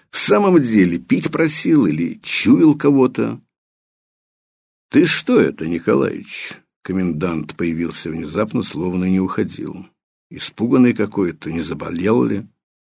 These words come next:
"Нет, от твоего признания отойти не могу. Я сказал, как было, так что не обижайся". "Так ты где служил? Что-то я не пойму.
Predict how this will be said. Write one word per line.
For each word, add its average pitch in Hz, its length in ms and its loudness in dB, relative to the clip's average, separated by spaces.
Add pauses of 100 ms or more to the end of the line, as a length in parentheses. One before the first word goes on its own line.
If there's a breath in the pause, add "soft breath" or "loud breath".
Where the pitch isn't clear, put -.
(560)
"Нет, 85 840 -4 (680)
от 78 160 -8
твоего 95 420 4
признания 95 1040 2
отойти 87 680 -2
не 85 140 -4
могу. 82 540 -6 (1000)
Я - 220 -4
сказал, 180 400 0
как 143 200 0
было, 147 300 0
так - 200 -6
что - 180 -10
не 76 80 -4
обижайся". 87 560 -8 (1400)
"Так 85 200 -6
ты 113 220 0
где 110 260 2
служил? 92 720 -2
Что-то - 400 -6
я 92 140 4
не 95 120 4
пойму. 101 640 4